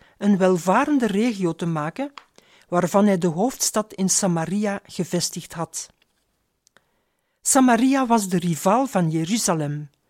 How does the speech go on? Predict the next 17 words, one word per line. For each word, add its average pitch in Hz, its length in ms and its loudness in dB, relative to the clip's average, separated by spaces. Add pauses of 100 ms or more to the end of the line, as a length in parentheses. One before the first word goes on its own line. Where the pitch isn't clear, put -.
(160)
de - 80 -6
hoofdstad 214 640 0
van 190 140 0
het 156 180 -4
koninkrijk 185 640 -2
Juda. 160 500 -4 (1400)
Deze 214 400 4
twee 269 280 -2
koninkrijken 175 880 0
waren 175 300 0
vijandige 185 580 -2
broers, - 680 -8 (540)
kort - 260 -2
voordien 240 480 0
nog 165 220 -2
nauw 202 280 2
verbonden 220 680 -2